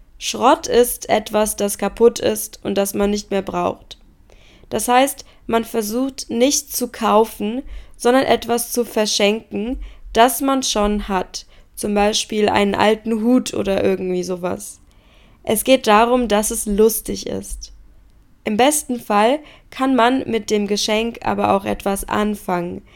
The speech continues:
Also im besten Fall ist das Ges-, Geschenk auch ein bisschen nützlich. Andere machen Zufallswichteln. Das heißt, sie kaufen ein allgemeines Geschenk, das jedem gefallen könnte.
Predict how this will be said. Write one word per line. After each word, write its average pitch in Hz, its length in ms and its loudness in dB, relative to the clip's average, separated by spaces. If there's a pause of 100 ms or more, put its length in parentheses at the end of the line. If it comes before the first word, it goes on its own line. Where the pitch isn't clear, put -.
(240)
Also 196 500 2 (240)
im 208 180 -2
besten 214 380 -4
Fall 233 300 2
ist - 280 -2
das 208 180 -2
Ges-, 208 340 -6
Geschenk 208 400 2
auch 196 140 0
ein 202 100 -2
bisschen 196 380 0
nützlich. 190 640 -4 (1300)
Andere 269 360 2
machen 240 360 0
Zufallswichteln. 190 1200 -2 (360)
Das - 180 -6
heißt, 233 340 2 (200)
sie 214 140 -6
kaufen 247 420 0
ein 214 220 0
allgemeines 214 840 0
Geschenk, 202 720 -4 (300)
das 208 260 -4
jedem 208 420 2
gefallen 190 480 -4
könnte. 180 540 -4